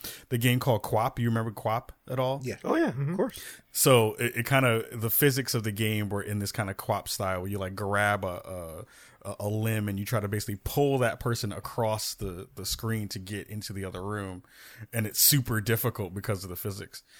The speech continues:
Speaker 1: And it was interesting because I hadn't really, I, I've, I've gone through small bouts of depression, nothing that's been super, um, you know, long or, or clinical or anything like that. But, like, those feelings of depression totally felt so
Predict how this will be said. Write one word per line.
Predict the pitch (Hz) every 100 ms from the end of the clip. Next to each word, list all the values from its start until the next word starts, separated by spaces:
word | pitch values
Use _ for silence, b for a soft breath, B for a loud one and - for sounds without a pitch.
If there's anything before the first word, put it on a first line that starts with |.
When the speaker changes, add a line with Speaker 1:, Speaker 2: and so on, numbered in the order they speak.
| B 110 -
Speaker 1:
And | 160
it |
was | 170 156 147 -
interesting | 247 - - 110
because | 110 110 127
I | 131
hadn't | 139 180 202 156
really, | 151 147 147 139 -
I, | 143 -
I've, | 165 131 - -
I've | 175 135
gone | 147 147
through | 139 117
small | - 139 202
bouts | 139 95 -
of | -
depression, | - 92 - 104
nothing | 123 127
that's | 107 98
been | 110 95
super, | - - 107 95 92 b b b b -
um, | 101 92 85 78 60 _ - - 117
you | 117
know, | 95 78
long | 90 107 113 110 104 101
or, | 92 87
or | 78 87 92
clinical | - 117 107 110
or | 101 104
anything | 104 110
like | 98 90
that. | 143 143 120
But, | 107 95
like, | 104 104 101
those | 127 135
feelings | 165 151 127
of | 120
depression | 117 131 - 101
totally | - 113 110 104 98
felt | - 101 98 73 _ b b b b
so | - - - 123 123 120 110